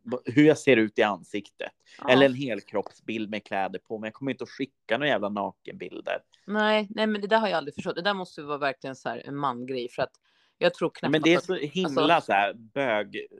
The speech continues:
Speaker 1: den dåliga sidan av bögkulturen är det.
Speaker 2: Mm. Ja, men,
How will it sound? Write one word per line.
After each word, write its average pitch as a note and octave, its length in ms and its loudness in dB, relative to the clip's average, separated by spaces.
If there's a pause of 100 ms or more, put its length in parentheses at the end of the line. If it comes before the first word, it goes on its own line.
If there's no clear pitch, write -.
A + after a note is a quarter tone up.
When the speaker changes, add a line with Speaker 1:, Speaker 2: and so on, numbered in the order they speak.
Speaker 1:
den C3+ 500 -4
dåliga C3 580 4
sidan G2+ 460 -10
av F#2+ 140 -8
bögkulturen F2+ 840 -8
är - 140 -10
det. A2+ 140 -12 (680)
Speaker 2:
Mm. D#3+ 380 -10 (200)
Ja, G3 100 4
men, A3 140 6